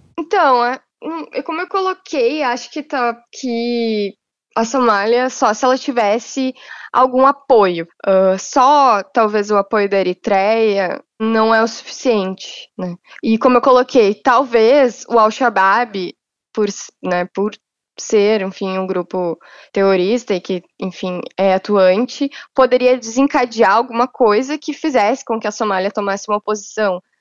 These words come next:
Ah, mas, mas como eu coloquei, a Somália só pode escalar pra uma guerra maior se, se realmente tiver um apoio maior. Eu digo um apoio até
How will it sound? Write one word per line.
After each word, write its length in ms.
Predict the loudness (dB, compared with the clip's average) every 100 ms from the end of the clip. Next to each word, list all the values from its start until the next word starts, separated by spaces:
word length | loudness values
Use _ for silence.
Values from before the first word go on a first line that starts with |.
| _ _ _ -4
Ah, 180 | -2 2
mas, 240 | 0 0 -4
mas 180 | -2 -2
como 160 | -2 -2
eu 40 |
coloquei, 520 | 0 -2 0 -2 -2
a 100 | -4
Somália 520 | -4 -4 -2 -2 -4 -6
só 360 | -2 2 2 0 -2
pode 160 | -2
escalar 480 | -2 0 2 4 0
pra 120 | -2
uma 140 | -4 -4
guerra 160 | -4
maior 440 | -4 -2 0 0 -2
se, 360 | -6 -6 -6 -6
se 460 | -10 -12 -4 -2
realmente 760 | 2 2 2 2 -2 -4 -8 -10 _ -8
tiver 340 | -2 0 0
um 100 | 0
apoio 340 | 2 2 4
maior. 480 | 2 2 2 2 2
Eu 100 | -4
digo 240 | -6 -6 0
um 80 |
apoio 440 | 0 0 0 0 0
até 500 | 0 0 0 0